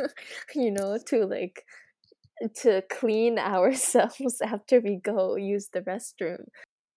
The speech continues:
I know, that's, I'm just confused. I'm like,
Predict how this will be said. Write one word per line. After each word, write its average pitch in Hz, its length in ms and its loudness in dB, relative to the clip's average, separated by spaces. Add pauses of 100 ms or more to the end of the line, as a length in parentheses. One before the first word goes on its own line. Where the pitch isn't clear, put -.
(140)
I 311 160 2
know, 359 300 4
that's, - 260 2 (160)
I'm 339 300 0
just 339 360 -2
confused. 247 880 2
I'm 220 160 -2
like, 226 180 -2